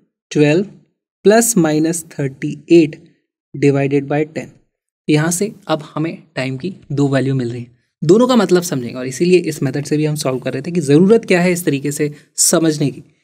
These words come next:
यहाँ पर अगर मैं प्लस का यूज़ करता हूँ तो टाइम की मेरे पास वैल्यू आ जाती है फ़ाइव सेकेंड। अगर मैं यहाँ पर माइनस यूज़ कर लूँ,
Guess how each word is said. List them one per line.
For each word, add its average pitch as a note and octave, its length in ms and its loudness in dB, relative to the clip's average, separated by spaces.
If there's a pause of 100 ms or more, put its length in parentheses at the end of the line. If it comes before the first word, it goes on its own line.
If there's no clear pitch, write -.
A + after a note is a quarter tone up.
(240)
यहाँ F#3 180 4
पर B3+ 100 4
अगर B3 180 6
मैं C4 200 6
प्लस B3 240 4
का B3+ 120 4
यूज़ A3+ 220 4
करता E3+ 240 2
हूँ C3+ 100 0
तो D3 140 0
टाइम F3+ 240 2
की G#3+ 100 2
मेरे G3+ 140 4
पास G3+ 180 2
वैल्यू D#3+ 280 4
आ - 20 6
जाती F3 260 4
है F#3+ 160 -2 (400)
फ़ाइव E3 340 0 (360)
सेकेंड। - 460 -6 (920)
अगर A3+ 200 4
मैं B3+ 100 4
यहाँ B3 160 4
पर B3 180 0 (120)
माइनस G3 500 4
यूज़ G3+ 180 2
कर D#3 100 4
लूँ, B2 160 -2